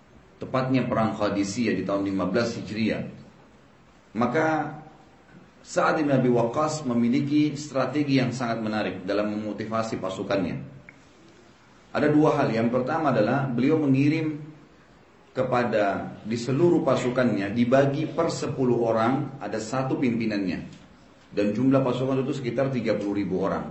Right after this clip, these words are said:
Dibagilah sedemikian rupa, lalu dikirimlah para hafid-hafid Quran yang memiliki suara-suara yang indah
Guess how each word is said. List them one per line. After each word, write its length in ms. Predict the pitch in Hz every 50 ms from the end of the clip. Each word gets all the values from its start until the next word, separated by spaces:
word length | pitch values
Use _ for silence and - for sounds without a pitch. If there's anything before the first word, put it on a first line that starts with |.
| - - - - - - - - - - - -
Dibagilah 560 | - - - 123 147 151 143 143 135 117 110
sedemikian 480 | - 117 110 110 107 104 107 107 107 101
rupa, 240 | 110 - - 151 147
lalu 320 | 139 131 135 131 123 123
dikirimlah 640 | 123 135 135 143 151 156 151 156 156 151 139 139 -
para 240 | 123 120 120 117 117
hafid-hafid 720 | - 131 139 139 135 139 123 113 113 117 117 120 113 117
Quran 320 | - 123 123 131 127 123
yang 80 | 113 110
memiliki 400 | 110 107 104 107 117 117 117 123
suara-suara 640 | 117 107 104 104 101 101 98 98 110 110 110 104 101
yang 220 | 98 98 110 120
indah 100 | 120 123